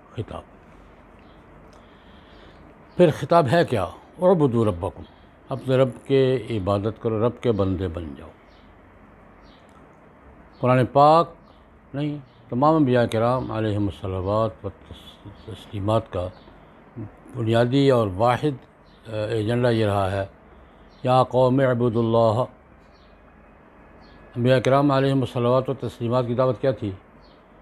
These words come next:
جس نے بھی بات کی، "یا قوم اعبدوا اللہ"، اے میری قوم اللہ کی عبادت کرو، وہی دعوت جو انبیاء کرام علیہم الصلوات و تسلیمات کی اپنی قوم کے لیے تھی، وہی دعوت عمومی دائرے میں،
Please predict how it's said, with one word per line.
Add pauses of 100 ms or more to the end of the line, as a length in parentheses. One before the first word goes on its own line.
(300)
جس
نے
بھی
بات
کی،
"یا
قوم
اعبدوا
اللہ"، (1160)
اے
میری
قوم
اللہ
کی
عبادت
کرو، (760)
وہی
دعوت (460)
جو
انبیاء
کرام
علیہم
الصلوات
و
تسلیمات
کی
اپنی
قوم
کے
لیے
تھی، (560)
وہی
دعوت (140)
عمومی
دائرے
میں،